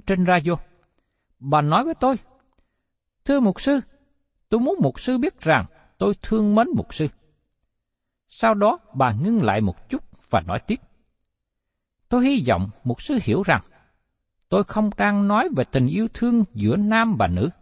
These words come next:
Tôi muốn nói về tình yêu thương anh em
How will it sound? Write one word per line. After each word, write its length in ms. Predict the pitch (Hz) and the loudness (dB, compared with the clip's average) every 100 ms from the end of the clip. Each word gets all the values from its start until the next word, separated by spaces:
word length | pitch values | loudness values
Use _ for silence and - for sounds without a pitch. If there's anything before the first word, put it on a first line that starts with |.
| _ _ _ _ _ _ _ _ | _ _ _ _ _ _ _ _
Tôi 220 | 226 247 | 2 2
muốn 480 | 240 233 285 370 320 | 2 2 0 -2 -2
nói 240 | 226 247 349 | 2 2 0
về 80 | 127 - | -4 0
tình 180 | 117 104 | 0 0
yêu 200 | 170 220 | -2 -2
thương 260 | 214 214 - | 0 -2 -2
anh 160 | 196 208 | 0 2
em 180 | 220 | 2